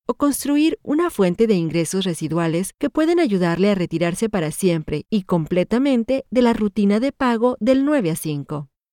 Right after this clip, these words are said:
Nuestro experimentado equipo de directivo consta de respetados y establecidos líderes de todas partes del espectro de la industria del network marketing,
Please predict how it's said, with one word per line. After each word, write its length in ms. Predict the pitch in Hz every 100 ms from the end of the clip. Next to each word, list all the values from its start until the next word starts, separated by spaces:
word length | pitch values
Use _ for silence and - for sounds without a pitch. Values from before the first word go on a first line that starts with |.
| _ -
Nuestro 380 | 240 269 - 277
experimentado 880 | 269 - 254 262 247 254 277 302 349
equipo 400 | 247 185 170 185
de 140 | 180
directivo 680 | 156 147 - 185 165 170 185 _
consta 400 | - 302 285 -
de 140 | 311 233
respetados 840 | 165 - 160 156 180 185 202 - -
y 140 | 202
establecidos 840 | 185 - 180 165 175 226 254 269
líderes 520 | 196 160 170 226 - - -
de 180 | 202 214
todas 360 | 311 349 -
partes 400 | 202 170 214 233
del 120 | 180
espectro 520 | 151 - 190 185 220 220
de 80 |
la 80 | 160
industria 480 | 151 175 190 - 208
del 200 | 165 160
network 480 | 190 202 208 214 -
marketing, 600 | 196 156 - 147 143 143